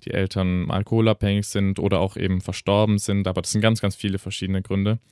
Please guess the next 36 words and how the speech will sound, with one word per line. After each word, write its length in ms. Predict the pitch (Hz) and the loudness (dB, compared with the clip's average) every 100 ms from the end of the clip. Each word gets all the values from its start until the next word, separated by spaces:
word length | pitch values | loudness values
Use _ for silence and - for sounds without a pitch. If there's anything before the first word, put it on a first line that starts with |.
| _ | _
Und 340 | 110 104 98 | 4 4 4
da 220 | 110 120 | 4 4
waren 280 | 123 120 120 | 4 4 4
wir 160 | 113 - | 4 4
eigentlich 280 | 110 107 - _ _ | 2 2 -2 _ _
zuerst 560 | - 95 104 107 - 98 | -2 4 4 4 0 0
mal 240 | 92 92 | 2 0
die 120 | 90 | 0
ersten 460 | 92 101 - 98 95 | -2 -2 -2 -4 -2
Wochen 460 | 101 - 98 95 | -2 0 0 0
und 280 | 87 95 92 | -2 -4 -2
auch 240 | 92 92 - | -6 -4 -2
Monate, 680 | 95 110 101 95 95 110 110 | 0 2 0 0 0 0 -2
bis 240 | 104 101 - | -4 -4 -2
wir 80 | 98 | -2
dann 220 | 95 87 - _ | -2 -2 -10 _
selbst 600 | - - 104 107 - - | -18 -2 0 0 -2 -6
auf 140 | 98 | -6
den 200 | - 92 | -2 -2
Outreach 540 | 98 107 123 - 131 - | 2 2 2 -2 -2 -2
sind. 400 | - 135 151 - | -2 -2 -2 -6
Das 120 | 107 - | -10 -10
ist 120 | - | -12
die 40 | |
Kontaktaufnahme 920 | - 101 - 117 - 117 - 120 123 123 | -4 -2 -2 -4 -4 -4 0 2 4 2
mit 120 | 120 | 0
den 80 | 120 | -4
Straßenjungs. 760 | - 117 120 117 117 123 - - - - _ _ | -2 -2 0 0 0 -2 -6 -14 -20 -20 _ _
Da 140 | 104 | -4
gehen, 500 | 98 104 104 104 101 98 _ _ - | 2 4 4 4 2 -2 _ _ -4
geht 160 | 113 | -2
ein 80 | 107 | -2
bestimmtes 380 | 101 120 104 - | -2 -2 -2 -2
Team, 240 | 127 147 | 2 2
das 160 | 117 - | 0 0
Outreach-Team, 800 | 123 - - - 131 131 127 | -2 -2 -10 -4 0 2 0